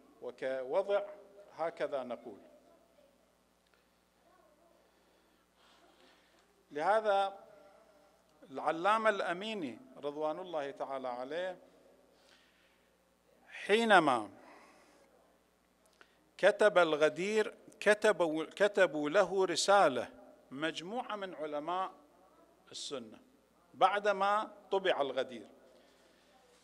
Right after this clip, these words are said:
يشكرونه على ما نبههم من الأحاديث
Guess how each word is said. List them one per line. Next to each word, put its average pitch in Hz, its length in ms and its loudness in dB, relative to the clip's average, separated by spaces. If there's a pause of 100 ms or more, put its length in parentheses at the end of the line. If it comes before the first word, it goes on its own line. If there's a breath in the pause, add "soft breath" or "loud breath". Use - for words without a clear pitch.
يشكرونه 196 1040 -2
على 208 380 2
ما 170 240 0
نبههم 196 840 0
من 165 180 -6
الأحاديث 160 960 -4